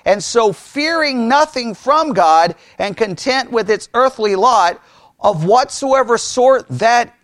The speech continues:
it, that is. The blessed state of the devout, upright man after death. I think that the one right before that,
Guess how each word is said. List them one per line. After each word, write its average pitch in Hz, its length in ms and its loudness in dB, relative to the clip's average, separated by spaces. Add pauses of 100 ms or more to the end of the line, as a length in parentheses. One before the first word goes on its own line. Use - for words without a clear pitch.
it, 240 400 0
that 220 320 -2
is. 143 600 -6 (840)
The 185 120 2
blessed 254 460 -2
state 233 300 0
of 185 100 -4
the 190 80 -2
devout, 190 500 2
upright 185 440 0
man 180 280 -4
after 156 380 -4
death. 135 400 0
I 202 140 0
think 269 220 -6
that 202 200 -2 (160)
the 165 160 0
one 190 220 -2
right 185 140 -2
before 202 340 0
that, 214 360 2